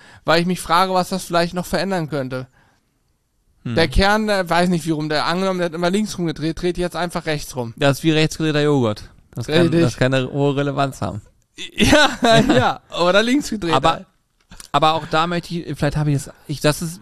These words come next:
Speaker 2: wisst ihr, was ein Problem ist in so einem Podcast? Gerade wenn wir jetzt so wieder voll aufs Labern kommen, wo wir irgendwie, ich weiß auch gar nicht, hatten wir ein Thema, hatten wir gar
Speaker 1: Nee,
Speaker 2: nicht.
Speaker 1: ich,
Speaker 2: Uff.
Speaker 1: Manf-,
Speaker 2: Vielleicht
Speaker 1: Manfred hat sich schon wieder festgefahren, kann ich ja sagen.
Speaker 2: Ja, das ist, Manfred ist unser Roboter draußen im Garten. Äh, ähm, Folgendes,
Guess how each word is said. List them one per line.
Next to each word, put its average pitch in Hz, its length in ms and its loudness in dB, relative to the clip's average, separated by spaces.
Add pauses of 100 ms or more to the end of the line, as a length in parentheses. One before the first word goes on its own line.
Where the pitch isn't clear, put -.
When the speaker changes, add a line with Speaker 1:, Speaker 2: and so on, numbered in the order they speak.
(100)
Speaker 2:
wisst 185 180 -2
ihr, 254 60 4
was 226 100 0
ein 175 80 0
Problem 156 320 0
ist 160 140 0
in 117 60 -4
so 117 100 0
einem 113 80 0
Podcast? 123 420 0
Gerade 151 220 0
wenn 151 120 0
wir 143 80 0
jetzt 139 220 -2
so 156 100 -2
wieder 143 160 0
voll 180 240 -2
aufs 156 200 -2
Labern 139 360 2
kommen, 131 300 -2
wo 123 160 0
wir 127 80 -2
irgendwie, 123 360 -4 (260)
ich 117 140 -6
weiß 120 200 0
auch 117 80 0
gar 110 120 0
nicht, 110 100 -4
hatten 131 160 -4
wir 127 100 0
ein 120 80 -4
Thema, 147 240 0
hatten 151 220 -4
wir 113 80 -2
gar 107 160 -2
Speaker 1:
Nee, 98 60 -4
Speaker 2:
nicht. 135 120 -8 (720)
Speaker 1:
ich, - 80 -10
Speaker 2:
Uff. 113 140 -8 (320)
Speaker 1:
Manf-, 151 200 -6
Speaker 2:
Vielleicht 151 300 2
Speaker 1:
Manfred 175 500 -4
hat 139 200 -6
sich 135 120 -10
schon 143 120 -8
wieder 131 180 -8
festgefahren, 123 560 -12
kann 123 180 -12
ich 127 60 -12
ja 113 140 -12
sagen. 117 280 -12
Speaker 2:
Ja, 143 60 -4
das 147 220 -6
ist, 165 60 -10
Manfred 151 360 -2
ist 127 80 -10
unser 131 400 -2
Roboter 123 420 -4
draußen 123 340 -4
im 117 60 -6
Garten. 113 320 -4 (480)
Äh, 165 540 4
ähm, 143 220 0
Folgendes, 160 580 2